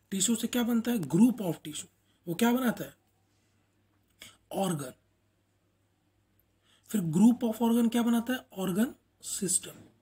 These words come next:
ऑर्गन सिस्टम बनाएगा। फिर ऑर्गन सिस्टम क्या बनाता है? ऑर्गेनिज्म, ठीक है। तो ये चीज़ हमेशा याद रखना। <clears throat> हम लोग पढ़ते हैं कि, अ,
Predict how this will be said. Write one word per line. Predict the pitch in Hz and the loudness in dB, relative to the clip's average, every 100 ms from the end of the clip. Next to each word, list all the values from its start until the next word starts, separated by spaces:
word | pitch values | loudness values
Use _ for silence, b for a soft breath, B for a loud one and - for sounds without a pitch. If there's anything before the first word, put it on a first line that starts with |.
| _ | _
ऑर्गन | - 170 190 214 | -10 -4 -2 -2
सिस्टम | 220 208 233 220 | -2 -4 -2 0
बनाएगा। | 220 233 262 - _ _ _ _ _ _ _ _ _ _ _ _ _ _ _ _ _ _ _ _ _ _ _ _ b b b | 0 0 -4 -8 _ _ _ _ _ _ _ _ _ _ _ _ _ _ _ _ _ _ _ _ _ _ _ _ b b b
फिर | 208 | -10
ऑर्गन | - 180 175 208 | -4 -2 0 0
सिस्टम | 185 190 - 214 | 0 -2 0 0
क्या | 208 202 | 0 -2
बनाता | 208 208 220 | -2 -2 -4
है? | 240 _ | -6 _
ऑर्गेनिज्म, | 175 175 170 175 165 156 143 165 147 - _ _ _ _ _ _ - | -6 -2 -2 0 0 0 0 -2 -4 -8 _ _ _ _ _ _ -8
ठीक | 160 | 0
है। | 240 - b b b | 0 0 b b b
तो | - | -4
ये | 160 190 | -2 0
चीज़ | 190 202 | -2 -2
हमेशा | 185 180 202 | -2 -2 -2
याद | 190 | -2
रखना। | 185 170 - _ _ _ - - 160 | -2 -6 -12 _ _ _ -16 -10 -10
<clears throat> | - _ _ _ _ _ _ _ - _ _ - - - - | -10 _ _ _ _ _ _ _ -20 _ _ -20 -20 -18 -4
हम | 185 | 0
लोग | 240 247 | 0 -2
पढ़ते | 208 - 208 | -8 -4 -4
हैं | |
कि, | 214 | 0
अ, | 233 | 0